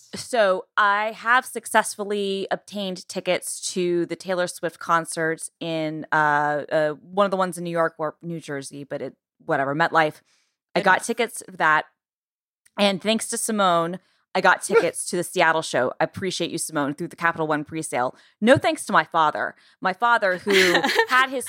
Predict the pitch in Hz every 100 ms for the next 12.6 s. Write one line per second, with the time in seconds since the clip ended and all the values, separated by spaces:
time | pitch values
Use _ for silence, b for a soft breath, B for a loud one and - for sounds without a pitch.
0 | 494 247 254 240 254 269 - 208 - 202
1 | 196 190 190 196 202 185 185 269 196 202
2 | 220 233 220 165 180 190 - 185 185 196
3 | 175 147 151 151 - 190 185 175 170 165
4 | - - 180 180 175 170 523 523 539 554
5 | 539 539 - - - - - _ _ _
6 | _ - - - _ _ _ _ _ _
7 | B B 254 190 202 202 302 - 190 165
8 | 370 453 285 180 170 - - 151 - B
9 | B - 254 302 285 294 359 208 220 -
10 | - 349 214 156 156 196 180 180 247 311
11 | 220 165 - 277 - - - 233 269 269
12 | 262 269 254 208 175 170